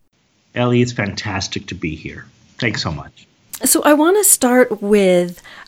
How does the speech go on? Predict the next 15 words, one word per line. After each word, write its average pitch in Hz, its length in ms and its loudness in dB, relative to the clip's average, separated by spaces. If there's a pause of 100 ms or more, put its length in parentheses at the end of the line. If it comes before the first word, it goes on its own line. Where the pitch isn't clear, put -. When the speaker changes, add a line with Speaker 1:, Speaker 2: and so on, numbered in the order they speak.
Speaker 2:
um, 185 400 -4
just 202 220 -4
a 185 60 0
basic 240 580 0
question 156 600 -8
as 202 200 -2
to 214 120 -10
whether 208 320 -2
likability 196 880 -6
is 175 160 -8
the 185 80 -8
same 185 600 0
as 170 220 -10
being 170 260 -8
likable. - 640 -12